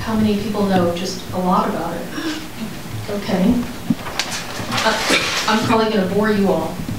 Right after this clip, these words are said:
Those two or three of you, you're gonna be bored. But I'll try to say it in an interesting way so that you're <laughs> less bored. Um,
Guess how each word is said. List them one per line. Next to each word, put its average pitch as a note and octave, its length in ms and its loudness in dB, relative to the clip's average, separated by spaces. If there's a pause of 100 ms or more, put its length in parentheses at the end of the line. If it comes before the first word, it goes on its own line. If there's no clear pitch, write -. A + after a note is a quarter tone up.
(180)
Those G3 340 2
two G3 120 0
or G3 40 2
three G#3 280 0
of G#3 60 0
you, A3 180 -4 (120)
you're F3+ 220 2
gonna F3+ 180 -2
be - 140 -8
bored. F3+ 340 -2
But A3+ 120 2
I'll A3 120 4
try C#4 160 2
to A#3+ 80 4
say A3 220 4
it G#3+ 100 2
in F3+ 60 -4
an F3+ 140 -6
interesting F3+ 500 -2
way F3+ 260 -2 (340)
so - 60 2
that - 600 0
you're - 100 -2
<laughs> G#3 80 6
less G3 240 2
bored. F#3 340 4 (920)
Um, G3 480 2